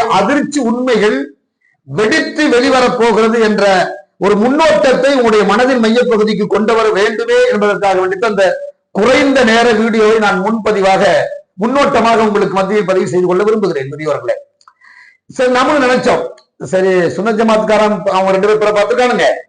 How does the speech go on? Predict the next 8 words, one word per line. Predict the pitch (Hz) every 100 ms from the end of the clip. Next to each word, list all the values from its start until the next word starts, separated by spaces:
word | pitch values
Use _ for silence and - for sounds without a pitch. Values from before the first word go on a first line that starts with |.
| _ _ _ _
அது | - 208 208
நம்ம | 233 254
பின்பற்றல, | - 247 254 208 220 180 - - -
என்ன, | 196 202 196
நம்ம | 196 196 208
தலைமை | 214 220 247
காட்சியை | 233 196 214 233
ஏத்துக்கல. | - 233